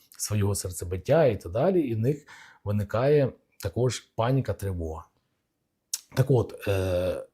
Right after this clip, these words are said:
пригабалін може викликати сонливість, я вже сказав, да, запаморочення, вертіго, е, і збільшення ваги. Ну, відносно збільшення ваги, хочу сказати, що це по дослідженням тільки чотири відсотки, і то лю-, люди, які приймають більше трьохсот міліграм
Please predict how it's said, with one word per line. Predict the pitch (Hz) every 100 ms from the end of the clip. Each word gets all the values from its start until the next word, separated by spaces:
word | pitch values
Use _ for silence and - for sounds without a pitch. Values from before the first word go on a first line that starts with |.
| _
пригабалін | - 131 165 170 165
може | 131 131 127 120
викликати | 101 107 - - 95 95
сонливість, | - 143 117 101 98
я | 98
вже | 95
сказав, | - 98 90
да, | 104 151
запаморочення, | 175 175 131 117 107 101 -
вертіго, | 127 165 - 139 127 117 113 -
е, | 107 104 101 -
і | 175
збільшення | 208 113 135 - 117
ваги. | 95 76 - - - - -
Ну, | 254
відносно | 131 147 165 -
збільшення | 113 131 131 120
ваги, | 110 123 185
хочу | - -
сказати, | - 104 135 123
що | - 98
це | - 120 - _ _
по | -
дослідженням | 104 110 - 165 165 156 131
тільки | 107 131 127 110
чотири | - - 120
відсотки, | 107 104 - 139 165 - 123 - - - -
і | -
то | 113 - 139
лю-, | 131 107 113 -
люди, | 117 160 135
які | 113 113
приймають | 107 101 123 139 95
більше | 113 117 120
трьохсот | - 101 - 110 120 - -
міліграм | 101 95 98 110